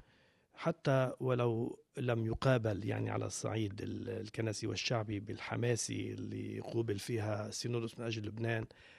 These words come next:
أو المجمع البطريركي الماروني، إنما، آه، أنا بعتبره زمن نعمي، un temps de grâce. آه، زمن نعمي ليش؟ لأنه حلو نجتمع مع بعضنا البعض ككنائس شرقية كاثوليكية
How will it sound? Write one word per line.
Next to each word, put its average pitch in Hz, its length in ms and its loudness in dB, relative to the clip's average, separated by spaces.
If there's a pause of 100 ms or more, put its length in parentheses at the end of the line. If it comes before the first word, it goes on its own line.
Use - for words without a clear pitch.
(240)
أو 151 120 0
المجمع 139 340 2
البطريركي 113 580 0
الماروني، 113 500 2 (600)
إنما، 151 420 6 (480)
آه، 127 300 0 (160)
أنا 143 200 4
بعتبره 120 500 2
زمن 113 260 4
نعمي، 104 340 2 (1080)
un 117 140 -2 (160)
temps 113 160 2
de 101 120 0
grâce. - 400 -6 (1200)
آه، 120 440 0
زمن 151 240 8
نعمي 143 300 10
ليش؟ 113 360 6
لأنه 131 600 4 (640)
حلو 151 340 6
نجتمع 120 560 4
مع 113 140 2
بعضنا 110 360 2
البعض 104 420 0 (680)
ككنائس 120 760 0
شرقية 110 680 0
كاثوليكية 107 720 -4